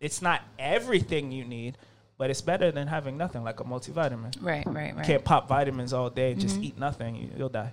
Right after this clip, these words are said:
Speaker 2: Yeah. So what made you even get into herbology?
Speaker 1: Um, for, for specifically herbology, um, I was introduced to it in twenty twenty. I ended up in a spiritual cult.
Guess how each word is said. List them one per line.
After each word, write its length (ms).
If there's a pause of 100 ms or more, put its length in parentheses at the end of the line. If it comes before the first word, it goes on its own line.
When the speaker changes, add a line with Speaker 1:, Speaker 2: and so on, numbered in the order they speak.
(120)
Speaker 2:
Yeah. 260 (100)
So 180
what 200
made 280
you 120
even 280
get 160
into 680 (260)
herbology? 680 (540)
Speaker 1:
Um, 560 (640)
for, 260 (320)
for 100
specifically 760
herbology, 1120 (640)
um, 580
I 60
was 180
introduced 840
to 160
it 220 (540)
in 280
twenty 600
twenty. 760 (440)
I 100
ended 180
up 140
in 120
a 40
spiritual 480
cult. 300